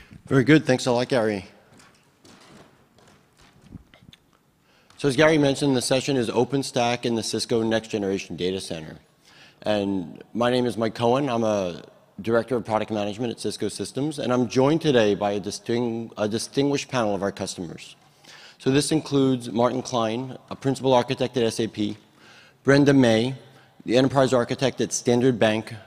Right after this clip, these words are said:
of South Africa, Cesar Martinez Segura, the I A S Solutions Network Architect at B B V A, and Maxime Popov, the Head of R and D at Cas Transcom.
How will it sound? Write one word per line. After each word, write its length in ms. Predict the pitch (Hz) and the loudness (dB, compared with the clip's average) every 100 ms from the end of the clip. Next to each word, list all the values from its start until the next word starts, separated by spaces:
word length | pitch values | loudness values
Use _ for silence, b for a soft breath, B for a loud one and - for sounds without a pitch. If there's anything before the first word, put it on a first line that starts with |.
| - | -14
of 100 | 104 | -4
South 280 | - 113 110 | 2 2 4
Africa, 480 | 101 101 - 107 117 - _ B B B | 0 0 -4 -6 -6 -18 _ B B B
Cesar 480 | - 123 113 123 131 | -2 2 6 6 6
Martinez 500 | 131 123 - 123 123 | 2 2 2 4 2
Segura, 540 | - 113 117 113 131 - - B B - | 0 2 4 4 -2 -8 -20 B B 2
the 160 | 113 | 4
I 160 | 107 120 | 6 4
A 140 | 123 | 4
S 160 | 123 - | 0 0
Solutions 600 | 123 120 131 123 120 - 107 | 0 0 0 0 -2 -6 -4
Network 320 | 117 113 110 | -2 -2 -2
Architect 540 | 113 110 131 131 - b b b - | -4 -4 -4 -6 -8 b b b -6
at 200 | 107 98 | -6 0
B 140 | 131 | 0
B 160 | 123 127 | 2 2
V 220 | 117 110 | 4 4
A, 240 | 95 101 113 - _ B B B - | 4 0 -6 -16 _ B B B -4
and 120 | 123 | 0
Maxime 400 | 117 113 139 143 | 2 0 0 0
Popov, 640 | 131 120 127 98 80 - - - - | 2 2 2 0 -2 -10 -20 -20 -16
the 60 | |
Head 200 | 92 127 | -4 2
of 80 | 131 | 6
R 160 | 127 120 | 6 6
and 160 | 117 | 2
D 240 | 107 107 110 B B - | 2 0 -2 B B -8
at 140 | 107 | -6
Cas 280 | - 113 110 | 0 0 0
Transcom. 640 | - 107 104 - - - | -2 -4 -4 -6 -10 -12